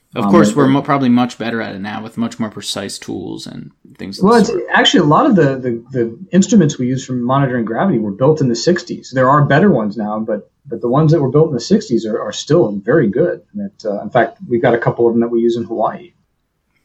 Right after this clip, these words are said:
Speaker 1: It's, it's, it's very interesting. It's ingenious, actually. There's a, a lot of ingenuity going on in, in the world of science, and this is one example of such. Uh, we have a few
Speaker 2: Sure.
Speaker 1: questions coming in from our supporters on Patreon that I wanna,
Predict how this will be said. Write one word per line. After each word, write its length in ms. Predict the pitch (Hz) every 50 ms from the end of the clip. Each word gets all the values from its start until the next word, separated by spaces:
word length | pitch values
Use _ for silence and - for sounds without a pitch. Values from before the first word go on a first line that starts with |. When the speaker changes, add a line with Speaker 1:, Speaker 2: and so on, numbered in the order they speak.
| _ _ _ _ _ _ -
Speaker 1:
It's, 220 | - 139 - - -
it's, 280 | 143 147 143 - - -
it's 140 | 147 139 -
very 220 | 170 190 180 139
interesting. 400 | 135 127 - - - 123 117 113
It's 320 | 110 - - - - _ _ _
ingenious, 680 | 135 135 123 123 135 160 170 160 135 110 - - -
actually. 320 | 107 95 98 98 - - 110
There's 180 | 107 117 117
a, 160 | 117 113 - - -
a 40 | 113
lot 220 | 123 135 151 170
of 80 | 170 147
ingenuity 460 | 147 151 131 123 120 120 120 117 110
going 260 | 104 107 104 104 107
on 240 | 107 104 98 92 90
in, 200 | 92 95 - -
in 140 | - 107 101
the 80 | 98 95
world 260 | 101 104 90 98 -
of 80 | -
science, 420 | - - - - - 101 98 95 -
and 160 | - 98 104
this 200 | 117 120 - -
is 160 | - - -
one 120 | - 104 107
example 440 | 101 117 120 104 110 120 - 78
of 80 | - -
such. 340 | - - 82 - - - - _ _ _ _ _ _
Uh, 180 | - 120 110 - -
we 100 | 127 139
have 160 | 151 143 156
a 60 | 143
few 160 | - - 147
Speaker 2:
Sure. 80 | 151 -
Speaker 1:
questions 480 | - 135 123 123 - - 117 113 104
coming 260 | - - 117 113 113 110
in 140 | 110 110
from 180 | 113 - 104 104
our 120 | 98 98
supporters 600 | - - 101 98 - 117 110 104 107 104 104 104
on 160 | 95 90 95 95
Patreon 640 | - 110 110 110 - - - 76 73 73 67 -
that 80 | - -
I 100 | - -
wanna, 320 | - 92 - - - -